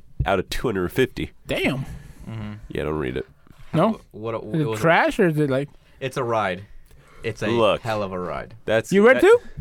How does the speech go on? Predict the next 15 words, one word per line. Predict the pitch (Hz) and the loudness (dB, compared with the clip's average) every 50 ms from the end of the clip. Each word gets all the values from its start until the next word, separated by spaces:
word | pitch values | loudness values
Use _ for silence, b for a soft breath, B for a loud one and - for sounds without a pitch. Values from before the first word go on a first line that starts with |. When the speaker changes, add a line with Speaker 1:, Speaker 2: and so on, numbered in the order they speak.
| - - | -12 -10
Speaker 3:
Yeah. | 107 104 104 101 113 143 - - | -8 -6 -6 -6 -8 -12 -8 -6
Speaker 2:
No, | 180 208 254 196 147 | -4 -2 0 0 -2
no. | 139 156 170 | -2 0 0
Speaker 1:
All | 104 107 | 2 4
right. | 110 107 104 95 92 90 | 6 6 6 6 4 2
Speaker 3:
I, | - 151 180 190 | 2 2 0 0
I, | - 151 160 175 | 0 0 0 0
I | |
loved | 175 160 160 165 165 156 170 | 0 0 -2 -2 -2 -2 -4
it, | 180 180 - | -4 -4 -4
even | 147 156 160 160 156 147 | -6 -6 -4 -4 -4 -2
though | 147 151 147 143 139 b b b b b b - | -2 0 0 -2 -4 b b b b b b -12
I | 131 | -8
think | - 180 202 202 185 | -6 -4 -6 -4 -2
the, | - 175 170 160 147 139 | -2 0 2 2 0 0